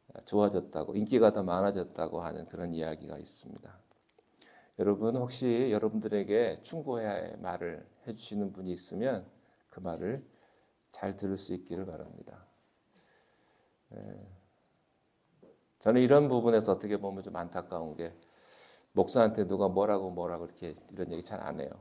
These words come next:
왜냐하면 조심스러우니까. 예. 자,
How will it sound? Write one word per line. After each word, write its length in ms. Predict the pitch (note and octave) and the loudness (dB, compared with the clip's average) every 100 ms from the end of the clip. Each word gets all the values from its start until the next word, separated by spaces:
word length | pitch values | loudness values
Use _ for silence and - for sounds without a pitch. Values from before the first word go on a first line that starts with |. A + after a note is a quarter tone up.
| - _ | -20 _
왜냐하면 380 | - - - - - | -20 -20 -20 -20 -6
조심스러우니까. 920 | G#2 G#2+ G2+ F2+ E2+ D#2+ - - G2+ - _ _ - | 0 0 0 -4 -6 -8 -12 -16 -20 -20 _ _ -20
예. 80 | - - _ - _ - - - - - - - - - - - - _ _ - _ _ _ | -20 -20 _ -20 _ -20 -20 -20 -20 -20 -20 -20 -20 -20 -20 -20 -20 _ _ -20 _ _ _
자, 1080 | - G2+ F#2 F2+ F#2 G2 F#2+ F#2 F#2 - | -8 -4 -4 -4 -6 -6 -6 -6 -12 -16